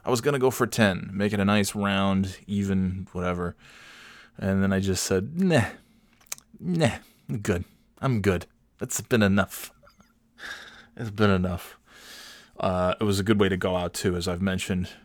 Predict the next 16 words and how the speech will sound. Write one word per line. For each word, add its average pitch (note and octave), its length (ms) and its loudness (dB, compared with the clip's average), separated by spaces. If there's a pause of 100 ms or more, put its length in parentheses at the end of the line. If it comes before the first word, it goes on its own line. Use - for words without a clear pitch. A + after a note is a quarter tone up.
(140)
having, F#2 480 0
uh, F2+ 340 -4 (120)
having F#2 420 0 (200)
just F#2+ 380 0
Nate, G2+ 440 2
having G2+ 480 2
Cliffy A#2 400 2
Boy, G#2 420 4 (720)
having G2 280 2
Shimo, A2+ 800 4
having G2 380 4
Nate, A2 400 2 (1600)
Nader G#2 600 6 (580)
on A2 360 2
the G#2 100 2
show. A2 500 2